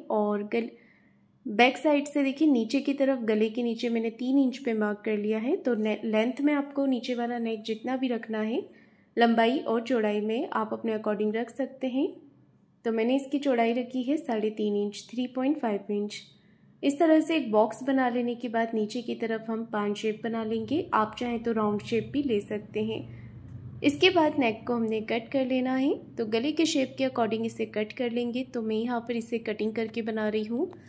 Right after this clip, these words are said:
आप चाहें तो डायरेक्ट पेपर पेस्टिंग पर भी बना सकते हैं। तो गले को हमने यहाँ पर अच्छे से कट कर लेना है। देखिए इस तरह से गले की कटिंग कर लेने के बाद मैं ले रही हूँ यहाँ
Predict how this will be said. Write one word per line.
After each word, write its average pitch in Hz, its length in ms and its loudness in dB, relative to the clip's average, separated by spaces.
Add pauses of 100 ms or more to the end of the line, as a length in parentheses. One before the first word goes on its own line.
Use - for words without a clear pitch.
(260)
आप 247 220 2
चाहें 285 200 2
तो 294 100 0
डायरेक्ट 226 460 -2
पेपर 214 260 -2
पेस्टिंग 214 520 -2
पर 214 120 -4
भी 247 180 -2 (160)
बना 208 240 -2
सकते 214 400 -6
हैं। 220 220 -8 (1500)
तो 220 120 -2
गले 247 260 6
को 349 120 6
हमने 285 280 8
यहाँ 285 220 4
पर 240 160 0
अच्छे 233 300 0
से 233 220 -2
कट 214 260 -2
कर 233 180 0
लेना 226 260 -2
है। 233 160 -2
देखिए 220 320 -4
इस 220 60 -8 (100)
तरह 226 200 -4
से 302 200 0 (1900)
गले 254 260 8
की 359 140 6
कटिंग 302 380 6
कर 285 140 6
लेने 277 260 4
के 285 160 2
बाद 220 340 2
मैं 226 200 0
ले 220 140 0
रही 220 160 -2
हूँ 226 180 0
यहाँ 214 260 -2